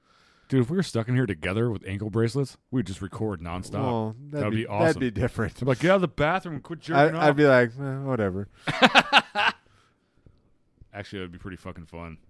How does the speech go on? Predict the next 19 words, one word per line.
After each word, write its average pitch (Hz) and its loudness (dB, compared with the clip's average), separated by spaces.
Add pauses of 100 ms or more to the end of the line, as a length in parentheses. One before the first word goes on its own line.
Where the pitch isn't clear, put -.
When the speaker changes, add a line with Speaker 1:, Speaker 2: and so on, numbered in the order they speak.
(260)
Speaker 2:
<laughs> - -20 (500)
Speaker 1:
With 98 -12
Corona 90 -8
Diaries. 85 -8
<laughs> - -20 (1700)
The 262 4 (100)
Corona 180 4
Diaries. 104 -2 (1300)
Yeah, 302 -2
it's - -2
kinda 339 2
fucking, 226 2 (160)
I - -8
mean, 147 -2
I 147 -2
get 98 -2
it. 92 -4 (120)
Okay, 92 -8
fine. 82 -14